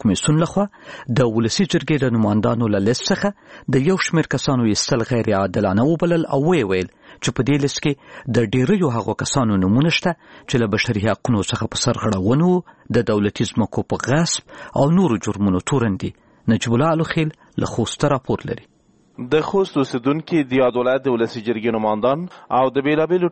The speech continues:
Speaker 2: ټولنیزو بنسټونو مدني فعالان وایي، د ټاکنو د کمیسیون په چارو کې د زورواکو مداخلې، د تذکرو د ویش روان بهیر، د نمایندانو د لیست څخه د زورواکو او هغو خلکو پر ځای چې نظام ګواښي، د پاکو خلکو ایستل دوی د ټاکنو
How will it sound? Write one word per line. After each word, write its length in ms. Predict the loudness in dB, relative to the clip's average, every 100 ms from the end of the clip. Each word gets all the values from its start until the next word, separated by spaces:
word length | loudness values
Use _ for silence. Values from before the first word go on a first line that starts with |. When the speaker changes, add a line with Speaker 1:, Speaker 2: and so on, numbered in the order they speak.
| 0
Speaker 2:
ټولنیزو 340 | 0 0 0 -2
بنسټونو 420 | -2 -4 -4 -2 0
مدني 260 | 0 -2 -2
فعالان 400 | 0 0 0 0
وایي، 240 | 0 -2 -6 -12 -8 -2
د 120 | 0 2
ټاکنو 360 | 0 0 -2 -2
د 100 | -2
کمیسیون 420 | -2 -2 -2 -4 -4
په 120 | -2
چارو 200 | 0 0
کې 140 | -2 -4
د 100 | -2
زورواکو 420 | -2 0 -2 -2 -4
مداخلې، 500 | -2 -4 -4 -2 -2 -6 -16 -6 0
د 140 | 0 0
تذکرو 400 | -4 -2 0 0 0
د 100 | 0
ویش 180 | 0 -2 -2
روان 260 | 0 0 -2
بهیر، 340 | -2 -2 -2 -4 -6 0
د 80 | 0
نمایندانو 500 | 2 0 0 -2 -2 -2
د 100 | -2
لیست 180 | -2 -4
څخه 240 | -4 -4
د 100 | -2 0
زورواکو 480 | 0 0 0 0 0 -2 -4 0
او 60 | 2 2
هغو 220 | 0 -2 -2
خلکو 260 | -4 -2
پر 140 | -4 0
ځای 140 | -2
چې 200 | -2 -4
نظام 280 | -2 -2 -2 0
ګواښي، 400 | 0 0 -2 -2 -4 -12 -20 -8 0
د 140 | 0 2
پاکو 320 | -2 -2 -4
خلکو 280 | -2 0 0
ایستل 280 | -2 -2 -2 0
دوی 160 | 0
د 100 | 0 -2
ټاکنو 320 | -2 -2 -2